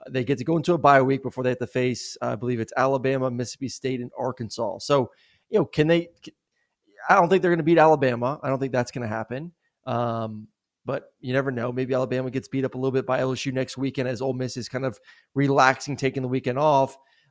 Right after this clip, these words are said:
But I think they have a chance versus Arkansas, and I think they have a legitimate chance, uh, versus Mississippi State as well. So could you get back-to-back seasons for ten wins for Ole Miss? It, it's, it's, it's right there for the taking.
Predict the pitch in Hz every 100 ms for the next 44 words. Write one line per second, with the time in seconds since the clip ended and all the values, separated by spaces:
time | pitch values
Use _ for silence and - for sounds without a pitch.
0 | - 139 135 170 165 139 - 143 143 135
1 | - 131 123 127 170 156 180 170 156 156
2 | 160 147 143 151 151 151 147 143 147 -
3 | _ _ _ 139 143 143 135 143 147 147
4 | 156 143 170 160 117 147 190 107 - 123
5 | 139 131 156 170 - 127 135 - 120 135
6 | 117 - 165 139 135 123 - _ _ _
7 | - 147 - 143 143 139 147 - 147 147
8 | 135 185 - - 120 131 - 135 - 139
9 | - - - 139 160 143 147 147 135 139
10 | 175 135 110